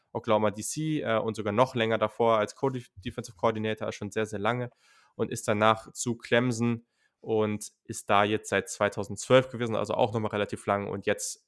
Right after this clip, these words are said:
hat man gemerkt, dass er sich sehr, sehr gefreut hat, dass er diesen Job bei Oklahoma bekommen hat. Das ist jemand, der da wirklich hin möchte, ähm, dadurch, dass diese Geschichte mit Oklahoma eben auch schon besteht.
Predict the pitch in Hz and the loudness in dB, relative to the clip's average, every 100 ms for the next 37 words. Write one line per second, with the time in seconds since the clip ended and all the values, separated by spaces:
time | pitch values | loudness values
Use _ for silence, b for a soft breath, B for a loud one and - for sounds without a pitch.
0 | _ _ - 151 214 185 135 156 156 139 | _ _ -2 2 4 4 6 6 4 0
1 | 135 135 131 131 127 117 113 110 110 - | 0 0 6 6 6 0 0 4 4 4
2 | 101 104 107 101 101 95 107 - _ b | -2 -2 -4 -6 -10 0 0 0 _ b
3 | b b b 110 104 110 101 110 104 95 | b b b 2 2 2 2 4 4 2
4 | - 92 90 107 107 - 120 117 113 127 | -4 -6 -6 -6 -8 -2 2 2 2 0
5 | 131 127 151 143 135 135 117 b b b | -4 -2 0 2 2 2 0 b b b
6 | b 110 107 107 110 107 113 - 104 104 | b -2 -2 2 2 2 -4 -4 -6 -4
7 | 104 127 - 110 110 113 107 107 107 107 | -4 -6 -2 -4 -2 -2 0 2 2 0
8 | 107 104 - 101 - 113 104 | -2 -4 -4 -6 -2 0 -2